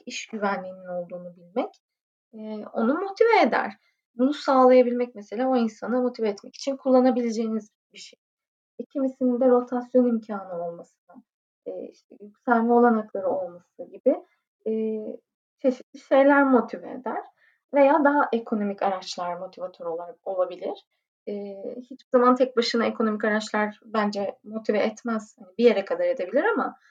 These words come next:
tabii ki baktığınızda prim sistemi, işte özel sağlık sigortası vesaire gibi çeşitlendirebilirsiniz bunu.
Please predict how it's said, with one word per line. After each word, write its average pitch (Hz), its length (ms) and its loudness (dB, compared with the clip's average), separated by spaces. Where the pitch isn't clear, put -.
tabii 220 220 0
ki 302 220 -4
baktığınızda 220 640 -4
prim 233 300 -4
sistemi, - 420 -16
işte 208 200 -4
özel 214 240 0
sağlık 208 340 -2
sigortası 202 640 -8
vesaire 196 400 -8
gibi 240 320 2
çeşitlendirebilirsiniz 233 1300 0
bunu. 185 80 -14